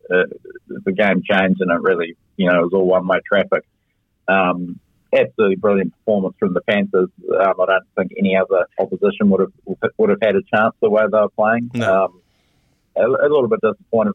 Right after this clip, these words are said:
Speaker 1: for that sort of showcase event. You really want a, a classic grand final like we did see last year with Penrith and South Sydney. Went down to the wire, unfortunately,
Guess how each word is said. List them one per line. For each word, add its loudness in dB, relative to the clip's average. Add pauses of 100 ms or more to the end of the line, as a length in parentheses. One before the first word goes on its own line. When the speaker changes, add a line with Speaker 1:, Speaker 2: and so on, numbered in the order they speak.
Speaker 1:
for 0
that -2
sort 0
of -4
showcase 0
event. -2
You 0
really 2
want 0
a, -8
a -14
classic -4
grand 0
final 2
like 2
we -2 (240)
did -2
see 2
last 0
year 0
with -4
Penrith 0
and -2
South 0
Sydney. 2
Went 2
down 2
to -8
the 0
wire, 2
unfortunately, 0